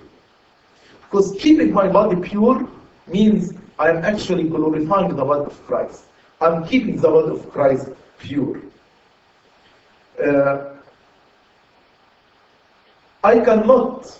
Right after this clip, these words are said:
be one with a harlot and in the same time one with Christ at the same time.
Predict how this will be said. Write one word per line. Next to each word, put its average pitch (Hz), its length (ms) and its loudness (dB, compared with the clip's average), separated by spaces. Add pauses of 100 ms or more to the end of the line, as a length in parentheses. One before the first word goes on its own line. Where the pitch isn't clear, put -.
(1200)
be 214 360 0
one 208 400 2
with 175 220 4
a 151 60 -4
harlot 202 600 0 (280)
and 165 120 -2
in 160 140 -2
the 160 140 0
same 226 560 0
time 185 580 0
one 170 300 2
with 147 240 -4
Christ - 520 -2 (960)
at 131 140 2
the 131 80 -4
same 131 300 -6
time. - 200 -12